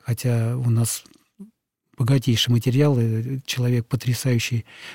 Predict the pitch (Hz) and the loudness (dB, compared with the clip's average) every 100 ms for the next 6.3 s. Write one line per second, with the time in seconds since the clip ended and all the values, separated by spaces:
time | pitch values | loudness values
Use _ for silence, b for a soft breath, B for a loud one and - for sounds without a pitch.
0 | - - 120 113 104 - 120 117 123 117 | -14 -2 2 4 2 -2 -2 2 4 4
1 | 110 135 156 127 113 117 120 127 123 123 | 4 4 6 4 4 0 2 2 4 2
2 | 113 B B B - 113 117 120 117 117 | 0 B B B 0 4 6 4 4 2
3 | 131 143 120 135 127 131 156 127 135 139 | 2 2 4 4 6 6 6 6 6 4
4 | 127 143 - 147 117 - 110 120 123 - | 6 4 6 4 4 0 0 2 0 0
5 | 113 117 117 139 139 - 117 - 117 123 | 0 2 2 0 0 2 -2 0 2 2
6 | 113 117 110 | 4 2 0